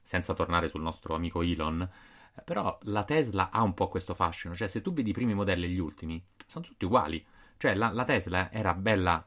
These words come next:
dieci anni fa, è bella adesso, e in termini di gusto, eh, no, vuoi vedere che forse il gusto non cambia così rapidamente come, eh, ci hanno abituato a pensare? Perché ritornano poi nella moda anche le stagioni dopo vent'anni,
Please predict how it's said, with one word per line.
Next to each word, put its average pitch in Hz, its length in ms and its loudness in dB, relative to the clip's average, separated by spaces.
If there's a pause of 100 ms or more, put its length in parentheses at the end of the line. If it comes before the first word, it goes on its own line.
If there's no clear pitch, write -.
dieci 98 300 -2
anni 87 140 0
fa, 87 400 -4
è 117 100 -10
bella 120 220 0
adesso, 123 480 -4 (320)
e 143 180 0
in 101 280 0
termini 123 320 0
di 107 300 0
gusto, 98 720 -2 (340)
eh, 113 240 -10
no, 127 180 -4
vuoi 123 220 2
vedere 160 240 2
che 95 140 -2
forse - 320 -4
il 85 60 -4
gusto 113 280 -2
non 85 200 -4
cambia 87 360 2
così 87 320 -2
rapidamente 85 720 -2
come, 80 340 -4 (380)
eh, - 120 -14
ci - 100 -2
hanno 82 120 2
abituato 80 320 -2
a - 40 -8
pensare? 82 580 -6 (240)
Perché 87 440 -2
ritornano 85 600 -2
poi 87 160 0
nella 80 160 0
moda 85 220 0
anche 80 200 -6
le 80 60 -4
stagioni 85 400 -2
dopo 78 180 -2
vent'anni, 76 600 -6